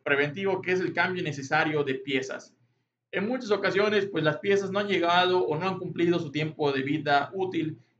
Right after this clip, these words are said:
y ya se están cambiando, pues, debido a una agenda que se tiene.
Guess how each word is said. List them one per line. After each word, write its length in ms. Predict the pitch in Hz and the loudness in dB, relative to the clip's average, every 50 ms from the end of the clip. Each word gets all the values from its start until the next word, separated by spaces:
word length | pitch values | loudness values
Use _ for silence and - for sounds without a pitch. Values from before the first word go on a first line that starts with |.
| _ - | _ -10
y 100 | 170 156 | -6 -2
ya 140 | 180 190 185 | 0 0 0
se 100 | 175 160 | 0 -2
están 220 | - 175 170 170 | -4 -4 -4 -4
cambiando, 680 | - 165 160 156 156 156 156 156 156 156 160 156 - | -2 -4 -2 -2 -2 -2 0 0 0 0 0 -2 -2
pues, 160 | 139 131 123 | -2 -4 -2
debido 320 | 127 131 131 143 147 156 151 | -2 0 0 2 2 2 2
a 140 | 143 139 135 | 2 2 0
una 160 | 139 143 135 | -2 -2 -2
agenda 440 | 135 - 131 131 135 139 143 135 135 | -2 -4 -6 -6 -4 -2 -2 -4 -4
que 80 | 131 | -6
se 120 | 127 135 127 | -10 -10 -10
tiene. 340 | - 123 117 - - - | -10 -10 -12 -12 -16 -20